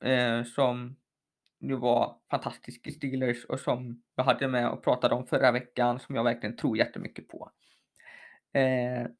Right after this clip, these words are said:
så andra rundan är det, ja,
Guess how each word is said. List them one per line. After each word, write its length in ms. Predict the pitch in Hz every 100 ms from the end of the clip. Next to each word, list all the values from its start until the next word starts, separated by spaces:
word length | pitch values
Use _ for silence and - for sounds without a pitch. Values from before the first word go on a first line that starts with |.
| _ _ _ - -
så 440 | 165 156 151 147 _ _ _ _ _ - - _ _
andra 280 | 185 170 156
rundan 440 | 165 143 135 131 -
är 220 | 170 123
det, 260 | 127 143 156 _ _ -
ja, 380 | 98 139 175